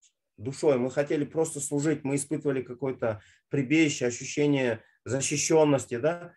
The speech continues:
ощущение присутствия Господа, какую-то всевозрастающую радость, всевозрастающее принятие всех живых существ, да.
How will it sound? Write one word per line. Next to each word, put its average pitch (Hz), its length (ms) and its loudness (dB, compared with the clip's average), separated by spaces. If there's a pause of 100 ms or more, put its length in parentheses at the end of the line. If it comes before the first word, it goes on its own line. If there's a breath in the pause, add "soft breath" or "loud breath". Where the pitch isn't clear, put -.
(140 loud breath)
ощущение 143 560 0
присутствия 147 480 -2
Господа, 135 500 0
какую-то 131 760 -2 (180 soft breath)
всевозрастающую 143 1000 2
радость, 127 420 0
всевозрастающее 127 1160 0
принятие 143 480 0
всех 127 260 -4
живых 123 280 -2
существ, 117 420 -2
да. 160 220 -4